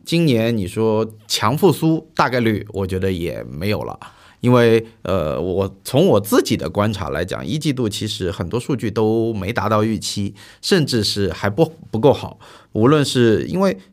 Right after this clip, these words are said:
今年最大的一个我自己的切身感受，因为我做房地产，我会关注，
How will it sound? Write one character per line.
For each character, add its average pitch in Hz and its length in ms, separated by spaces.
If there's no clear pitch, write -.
今 208 160
年 165 260
最 285 160
大 165 160
的 117 120
一 110 100
个 117 340
我 101 160
自 226 160
己 127 120
的 107 80
切 107 120
身 139 180
感 135 140
受， - 140
因 135 100
为 123 80
我 90 140
做 123 180
房 104 120
地 139 80
产， 92 180
我 92 80
会 117 80
关 147 180
注， 156 240